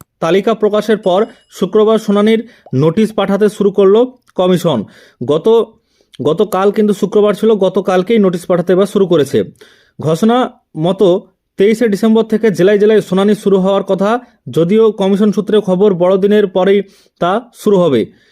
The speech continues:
আর ঠিক তার আগে শুনানির জন্য ডাক পাচ্ছেন এমন ভোটারদের জন্য কিছুটা হলেও স্বস্তির খবর, কারণ এখনই যদি বুথ লেভেল অফিসার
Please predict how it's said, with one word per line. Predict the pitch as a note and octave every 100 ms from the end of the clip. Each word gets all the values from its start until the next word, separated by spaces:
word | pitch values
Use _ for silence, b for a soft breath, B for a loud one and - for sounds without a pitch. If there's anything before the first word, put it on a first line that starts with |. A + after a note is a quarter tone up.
| b b b b b _ _
আর | - D3+
ঠিক | D#3 A3 A3 A3
তার | G3 G3+
আগে | E3 F#3+ G3 D#3+ -
শুনানির | - F#3 G#3 A3 F3
জন্য | F#3+ F#3+ D#3 D#3 -
ডাক | C3 C#3+ E3 -
পাচ্ছেন | G#3 - G#3 A3 A3 -
এমন | D#3 G3 G3
ভোটারদের | C#3 D3+ G#3 F#3 G#3
জন্য | F3 G3+ G3
কিছুটা | G3 - G3+ G3+ F#3+ -
হলেও | C#3 F#3+ G3+
স্বস্তির | - F3+ - F3+
খবর, | F3 D#3+ A#2+ - b b b
কারণ | E3 F#3 G#3+ G#3+ B B B
এখনই | C#3+ D3+ G#3+ A3+
যদি | G#3+ G#3 G3+
বুথ | C#3 F3+ G3+
লেভেল | G#3 G#3+
অফিসার | - E3 G3+ G#3+ G#3